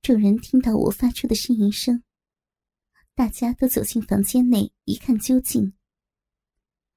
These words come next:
他们无法置信地看着旁若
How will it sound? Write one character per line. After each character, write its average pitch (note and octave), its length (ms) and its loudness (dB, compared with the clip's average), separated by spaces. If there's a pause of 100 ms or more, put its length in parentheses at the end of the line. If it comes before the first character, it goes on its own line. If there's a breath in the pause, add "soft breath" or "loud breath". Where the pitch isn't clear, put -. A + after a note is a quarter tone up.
(180)
他 D4+ 120 4
们 A#3 120 4
无 G#3+ 120 2
法 - 220 -2
置 A#3 160 -4
信 A#3+ 280 0
地 G3+ 380 -4
看 C4 160 2
着 G#3+ 140 -2
旁 G3+ 240 0
若 A#3+ 180 2